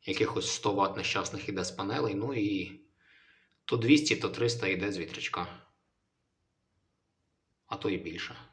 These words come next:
Нормально. Ще хотів вам одну штуку показати, трошки офтоп. Давайте зайдемо в споживання.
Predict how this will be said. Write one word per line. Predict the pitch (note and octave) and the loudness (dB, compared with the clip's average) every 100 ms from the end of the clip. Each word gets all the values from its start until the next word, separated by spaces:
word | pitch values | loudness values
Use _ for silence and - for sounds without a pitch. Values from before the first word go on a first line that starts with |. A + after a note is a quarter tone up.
| _ _ - | _ _ -2
Нормально. | C#4 C#4 D3 - - - _ _ _ _ _ _ _ _ _ _ _ _ _ _ _ _ _ _ _ _ - - - _ _ _ _ _ _ _ - | 2 2 0 -8 -14 -20 _ _ _ _ _ _ _ _ _ _ _ _ _ _ _ _ _ _ _ _ -10 -10 -10 _ _ _ _ _ _ _ -4
Ще | - | -2
хотів | - D#3 E3 C#3+ | 2 4 4 4
вам | C#3+ | 4
одну | C#3 C3 | 2 2
штуку | B2 B2+ - | 2 0 0
показати, | A#2 A2+ A2 G#2+ A2 | 2 2 4 4 2
трошки | G2+ A2 - F#2 | 0 0 0 -2
офтоп. | A2 - G#2 - - - _ _ - - - _ G#2+ | -4 -4 -6 -8 -14 -20 _ _ -20 -20 -20 _ -6
Давайте | G#2+ G#2 G2 | -2 -2 0
зайдемо | G#2 G2+ G2 | 0 0 -2
в | F2+ | -4
споживання. | - F#2+ G#2 D3 D#3+ F#2+ F2 | -4 -4 2 4 4 0 -6